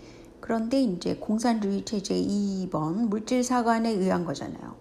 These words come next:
오로지 물질 사관에 의한 겁니다. 이것은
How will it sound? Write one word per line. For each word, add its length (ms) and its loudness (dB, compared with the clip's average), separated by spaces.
오로지 420 2
물질 440 6
사관에 380 2
의한 260 0
겁니다. 640 -4
이것은 640 -2